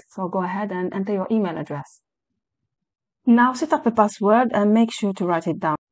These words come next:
All right, now click on I have read and agreed to Binance terms and services.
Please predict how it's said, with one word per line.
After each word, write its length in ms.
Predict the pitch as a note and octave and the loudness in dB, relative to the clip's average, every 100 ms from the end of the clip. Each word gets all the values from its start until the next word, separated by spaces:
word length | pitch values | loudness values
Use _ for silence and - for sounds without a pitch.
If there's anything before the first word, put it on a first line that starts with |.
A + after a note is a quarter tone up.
| - | -4
All 200 | G#3 G#3+ | 0 2
right, 240 | A3 D3+ - G3 | 2 2 -6 0
now 420 | G#3+ D4 E4 F4 _ _ | 4 6 4 2 _ _
click 240 | B3+ C#4+ - | -2 -2 -2
on 140 | G#3+ | -2
I 80 | G3 | -2
have 200 | G#3 F#3 | -2 0
read 260 | E3+ A3 G3 | 2 2 2
and 100 | G3 | -2
agreed 360 | F3+ F#3+ G3+ | 0 2 2
to 100 | G#3 | 0
Binance 480 | D3 E3 E3+ F#3 F#3+ | -2 0 0 -2 -2
terms 240 | G3+ G3 F#3+ | -4 -2 -2
and 120 | G#3 | -2
services. 520 | G#3+ G#3+ A#3+ D#4+ G#4 | -2 0 -2 -2 -6